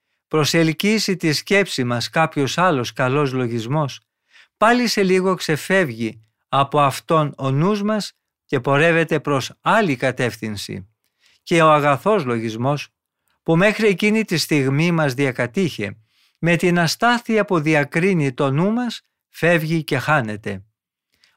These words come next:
Ο νους μας είναι ανίκανος να μείνει αδρεωμένος σε μια σταθερή κατάσταση. Δεν είναι σε θέση να κρατήσει γερά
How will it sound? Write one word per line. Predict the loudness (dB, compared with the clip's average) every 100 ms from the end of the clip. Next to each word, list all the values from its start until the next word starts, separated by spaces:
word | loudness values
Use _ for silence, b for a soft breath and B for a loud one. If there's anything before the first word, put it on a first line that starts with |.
| _
Ο | -2
νους | 2 4 2
μας | 2 0 -2 -8 _ _ _ _
είναι | -2 2 2
ανίκανος | 4 2 2 2 0 0 0
να | 2
μείνει | 2 2 2 2
αδρεωμένος | 0 0 2 2 2 0 0 -2 -4 -10 _ _ _
σε | -4 0
μια | 2 2 2
σταθερή | 0 -2 -2 0 0 0
κατάσταση. | 0 0 0 -2 -4 -8 -8 -10 -12 _ _ _ _ _ _
Δεν | -4 0 2
είναι | 4 2 0
σε | 0
θέση | -2 0 0 0 0
να | 0
κρατήσει | 0 0 0 0 0 -2
γερά | 0 0 2 2 0